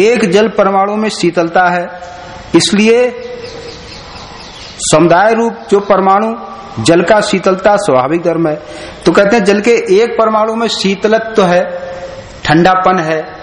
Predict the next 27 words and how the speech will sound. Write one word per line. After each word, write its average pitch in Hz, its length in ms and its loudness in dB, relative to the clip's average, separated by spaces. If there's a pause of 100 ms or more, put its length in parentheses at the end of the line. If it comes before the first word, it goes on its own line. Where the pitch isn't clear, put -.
(600)
तो 156 120 4
जल 160 260 2
के 214 520 0
जितने 214 340 2
भी 240 100 0
परमाणु 196 560 2
हैं, 117 220 -6
जितने 214 320 0 (760)
परमाणुओं 175 460 4
से - 160 -2
जल 175 240 2
बनता 156 340 -2
है, 110 220 -4 (1900)
हालांकि 151 840 2 (400)
वैसे 131 340 2
तो 151 180 4
एच 139 260 2
टू 165 160 4
ओ 170 40 2
का 170 120 2
सिद्धांत 151 420 0
लगा 151 220 4
के 151 140 -2
बनाते 143 360 0
हैं 202 80 0
ना 196 60 0
जल, 147 300 0